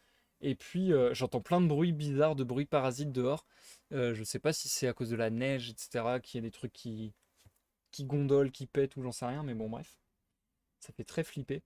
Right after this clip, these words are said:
<laughs> Et, euh, et sur ce, du coup, oui, je vais vous laisser pour ce live ce soir. Euh, bah, le prochain rendez-vous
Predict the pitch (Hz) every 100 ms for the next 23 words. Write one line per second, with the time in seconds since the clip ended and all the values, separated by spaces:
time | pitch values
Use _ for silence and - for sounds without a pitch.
0 | _ 135 - _ _ _ _ _ _ _
1 | _ _ _ _ - 147 139 131 127 123
2 | 123 123 185 - 180 - 185 156 185 180
3 | 170 135 147 170 180 202 185 165 - 147
4 | 151 - 139 - 143 156 175 _ _ _
5 | - 135 135 131 127 123 117 123 165 -
6 | 180 - 208 165 165 151 160 139 160 190
7 | 208